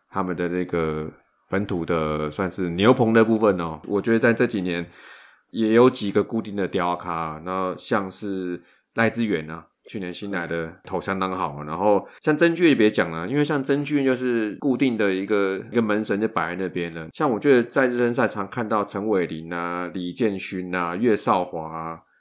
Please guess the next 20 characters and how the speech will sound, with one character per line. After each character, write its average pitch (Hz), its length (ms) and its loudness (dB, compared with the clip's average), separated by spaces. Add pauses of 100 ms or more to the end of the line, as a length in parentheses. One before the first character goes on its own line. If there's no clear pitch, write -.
(100)
陈 98 220 -6
冠 113 220 2
勋， 90 420 -8
其 113 160 -4
实 120 160 -4
都 120 460 4
有 87 280 2 (480)
蛮 98 200 -2
多 113 160 6
上 110 160 2
场 82 180 -8
的 85 80 -10
机 87 240 -6
会 85 220 -2
的 - 120 -8
齁。 76 260 -12 (440)
那 113 540 2
这 214 140 6
里 135 160 2
面 113 460 0